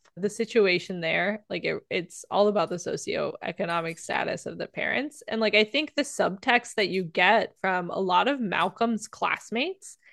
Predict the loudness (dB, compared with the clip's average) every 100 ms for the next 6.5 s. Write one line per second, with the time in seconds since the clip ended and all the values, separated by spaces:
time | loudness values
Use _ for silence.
0 | _ _ -2 4 4 4 6 8 8 6
1 | 2 -4 0 0 0 -4 -10 -6 -6 -4
2 | -4 -6 -6 -6 -6 -6 -14 _ _ _
3 | _ _ _ _ _ -4 -2 2 4 4
4 | 4 6 8 10 10 10 8 6 4 2
5 | 2 0 -2 -4 -10 -8 -4 -2 0 -2
6 | -2 -2 0 -2 -4